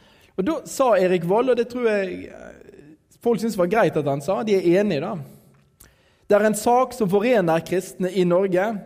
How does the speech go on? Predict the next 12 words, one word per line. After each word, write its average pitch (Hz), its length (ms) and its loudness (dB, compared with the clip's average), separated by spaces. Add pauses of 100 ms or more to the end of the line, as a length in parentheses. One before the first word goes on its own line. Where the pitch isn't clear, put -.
(120)
Den 202 300 0
som 175 160 -4
velsigner 165 680 -2
Israel, 190 560 -4
vil 160 140 -4
selv 156 340 -4
bli 151 160 -2
velsignet.» 120 600 -8
Det 233 80 -6
var 214 160 -2
hans 175 80 -10
inntrykk. 180 480 -8